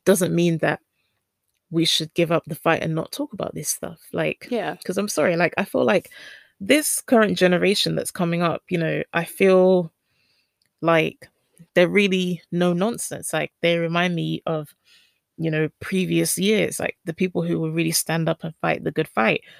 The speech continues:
Speaker 2: Mm.
Speaker 1: Um, these kids are not afraid. And I feel like it's such a good thing, you know, um,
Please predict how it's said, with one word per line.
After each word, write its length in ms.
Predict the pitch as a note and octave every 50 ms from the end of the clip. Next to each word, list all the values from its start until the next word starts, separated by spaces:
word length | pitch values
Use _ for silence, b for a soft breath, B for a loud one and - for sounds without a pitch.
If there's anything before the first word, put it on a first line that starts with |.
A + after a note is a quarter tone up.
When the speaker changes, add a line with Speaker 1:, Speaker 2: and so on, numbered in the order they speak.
| B B B
Speaker 2:
Mm. 100 | - F3
Speaker 1:
Um, 320 | E3+ E3+ D#3+ E3+ F3 E3 - - F3 -
these 180 | G3 G#3 -
kids 240 | - - G#3 F#3 -
are 60 | F3
not 120 | E3+ E3 D#3+
afraid. 500 | - - - G3+ F#3+ E3+ C#3 - - b b b b b _ -
And 280 | D#3+ D#3+ D#3+ D#3+ -
I 60 | -
feel 180 | E3 - - F#3
like 160 | F3+ F3+ -
it's 80 | E3 -
such 200 | - F3+ - -
a 40 | D#3+
good 220 | D#3 D#3+ - _
thing, 300 | - G3+ F#3 D3+ C#3+ D#3 B B B B B B B B B B B B _ _ _ -
you 100 | F3 E3+
know, 280 | E3 D#3+ D#3 D#3 D#3 - -
um, 440 | E3+ F3 D#3 D#3+ E3 D#3+ D#3 -